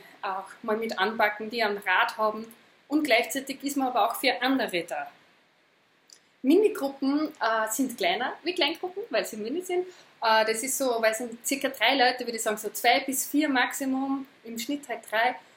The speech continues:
Und da triffst du dich, äh, das ist eine geschlossene Gruppe. Also da kannst du dir die Leute vielleicht aussuchen, was du bei der Kleingruppe nicht kannst. Da gehst du hin und da sind Leute da. Aber wenn du sagst, „Ah, Mistli, aber ich hab nur zwei,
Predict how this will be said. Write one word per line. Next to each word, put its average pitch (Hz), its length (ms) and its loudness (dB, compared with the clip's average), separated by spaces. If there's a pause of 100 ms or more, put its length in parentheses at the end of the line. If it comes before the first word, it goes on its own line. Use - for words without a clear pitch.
(200)
Und 247 140 -4
da 233 60 2
triffst 294 300 -4
du 269 40 -8
dich, 285 240 -6 (200)
äh, 226 180 0
das 233 80 -4
ist 247 120 -2
eine 277 80 -2
geschlossene 294 520 0
Gruppe. 196 260 -6
Also 190 120 -6
da 214 100 -8
kannst 247 360 -2
du 262 60 -12
dir 247 360 -2 (680)
die - 80 -8
Leute 240 360 0
vielleicht 233 340 -8
aussuchen, 247 460 0
was 208 140 -2
du 220 60 -10
bei 220 120 0
der 226 100 4
Kleingruppe 247 460 2
nicht 285 220 2
kannst. 190 220 -4
Da 196 40 -8
gehst 240 240 -6
du 220 60 -6
hin 285 180 0
und 277 140 -4
da 247 40 -4
sind 262 380 -6
Leute 208 280 0
da. 190 160 -2
Aber 190 180 -8
wenn 214 120 -2
du 214 60 -6
sagst, 214 260 -6
„Ah, 339 260 -4 (760)
Mistli, 294 360 0
aber 269 100 0
ich 269 120 -4
hab 262 140 0
nur 240 360 2
zwei, 269 500 2